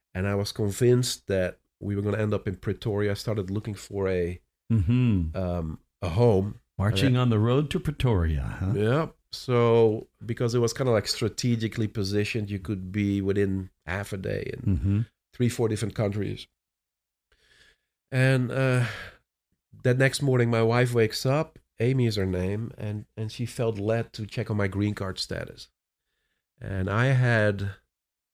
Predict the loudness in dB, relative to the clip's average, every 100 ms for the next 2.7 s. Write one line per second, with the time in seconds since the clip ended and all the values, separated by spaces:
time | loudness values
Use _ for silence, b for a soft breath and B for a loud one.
0 | _ -16 -14 -6 0 0 2 0 2 0
1 | 0 -2 -2 -2 -2 2 4 4 2 0
2 | 2 2 0 -2 -2 -6